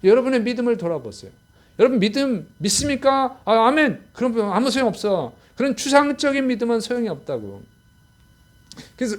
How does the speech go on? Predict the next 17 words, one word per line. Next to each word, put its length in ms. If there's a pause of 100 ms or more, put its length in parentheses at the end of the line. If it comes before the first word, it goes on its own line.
(140)
<clears throat> 600 (4000)
많은 360
사람들이요, 840 (500)
추상적인 800
믿음을 320
가지고 340
있어요. 560 (480)
추상적인 680
믿음을 320
가지고 320 (160)
자기가 300
믿음인 480
줄 160
알아. 160 (140)
그건 180
감정이야, 800
그냥. 420